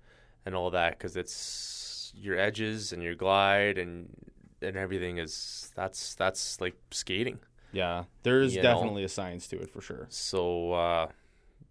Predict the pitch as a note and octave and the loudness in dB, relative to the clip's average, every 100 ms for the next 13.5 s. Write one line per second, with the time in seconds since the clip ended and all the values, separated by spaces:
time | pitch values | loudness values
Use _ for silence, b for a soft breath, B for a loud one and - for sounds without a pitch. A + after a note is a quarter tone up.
0 | - - G2 G2+ G#2+ A#2 A#2 G2+ G2+ F#2+ | -16 -12 -6 -2 0 0 -2 -4 -2 -2
1 | - G#2 G#2+ G#2 - F#2+ G2 G2+ F2+ F2+ | -4 -6 -6 -6 -4 0 2 0 -2 -2
2 | A2 A2 A#2 - G#2 G2 F#2+ G2 G#2 b | -2 -2 -6 -8 -4 -2 0 -2 -2 b
3 | b b b b b b b - _ - | b b b b b b b -20 _ -20
4 | - F#2 F2+ F2 F2 F2 - D#2+ E2+ F#2 | -10 -6 -4 -2 -2 -2 -6 -12 -8 -6
5 | F2+ - F2+ F#2 - F#2+ F2 F2 F2+ F2 | -6 0 0 0 -4 -6 -2 -2 -2 -6
6 | F2 F2+ - F#2 - G#2 E2+ D#2+ E2+ - | -4 -6 -4 -6 -4 -2 -2 -4 -8 -10
7 | - b b b - F2+ D#2+ G2+ - F#2+ | -14 b b b -8 -4 -4 -6 -6 -4
8 | G2+ G2+ E2+ F#2 G2+ - A2+ G#2 G2+ F2+ | 2 4 2 0 -6 -6 -4 2 2 4
9 | F#2 A2 G#2 F#2+ F#2+ F2+ F2+ F#2+ F#2 F2 | 2 2 2 4 4 4 6 6 4 0
10 | F#2 F#2+ G#2 - F#2 G2 B2+ - - b | 0 0 0 0 2 2 0 -6 -16 b
11 | b b b b b - G2 G#2 G2 F#2+ | b b b b b -10 -2 0 0 0
12 | F#2 F#2+ G#2+ A#2 G#2+ A2 A2+ - A#2 G#2+ | 4 6 4 2 4 4 2 0 -4 -4
13 | - G#2+ G#2+ A#2 C3 | 0 2 6 4 2